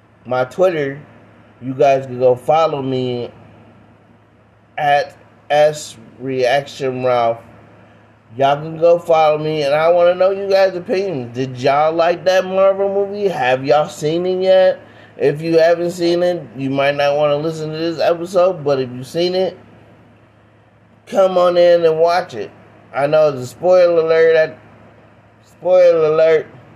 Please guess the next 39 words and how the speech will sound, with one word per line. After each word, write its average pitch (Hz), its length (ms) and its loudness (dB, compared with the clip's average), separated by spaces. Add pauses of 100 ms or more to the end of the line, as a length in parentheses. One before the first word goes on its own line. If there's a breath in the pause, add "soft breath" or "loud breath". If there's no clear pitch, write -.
(920)
but 175 360 0
it 165 140 0
was 180 240 2
just, 170 260 -2
it 160 200 0
was 175 240 0
a 143 80 -2
f-, - 360 -16 (400)
phenomenal 196 760 -2
movie. 110 460 -10
Marvel 170 520 2
did 151 200 -4
it 143 140 -8
again, 127 440 -2
and 120 160 -2
I 117 160 0
definitely 113 420 -4
enjoy 110 300 -4
it. 107 140 -6 (540 loud breath)
But 165 220 0
guys, 185 280 2
I'm 208 220 0
about 185 240 2
to 147 80 -8
get 147 180 2
out 147 220 4
of 143 60 -4
here. 143 600 -2 (360 loud breath)
I 120 100 -4
hope 156 280 0
y'all 143 180 2
have 139 240 0
an 131 140 -2
awesome 139 480 -2
day. 139 220 2
Be 139 320 -8
blessed. 143 500 0
Stay 170 260 0
blessed. 123 640 -2